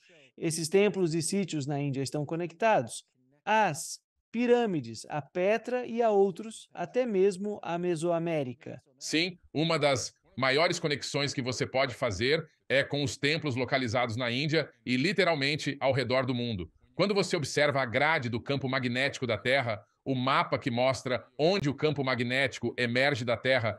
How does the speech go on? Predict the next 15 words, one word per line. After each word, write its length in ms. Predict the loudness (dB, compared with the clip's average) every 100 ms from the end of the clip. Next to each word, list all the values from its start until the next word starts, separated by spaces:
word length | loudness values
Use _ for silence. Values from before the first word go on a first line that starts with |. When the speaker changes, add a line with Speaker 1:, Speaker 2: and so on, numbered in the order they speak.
| _
Speaker 2:
e 120 | -4
cria 440 | -4 -2 2 2 2
a 160 | -2
magnetosfera, 880 | -4 -4 -4 -6 -8 -2 0 0 0 -6 _ -4
você 240 | -2 0
descobrirá 600 | -2 -2 -2 0 2 0
que 160 | 0 -2
nos 180 | -4 -2
lugares 440 | 0 2 0 -2
onde 120 | -4 -6
muitos 240 | -6 -4
desses 320 | -2 -4 -6
campos 360 | -6 -6 -6 -2
magnéticos 640 | -2 0 -2 -4 -6 -4
surgem 440 | -2 0 -2 -4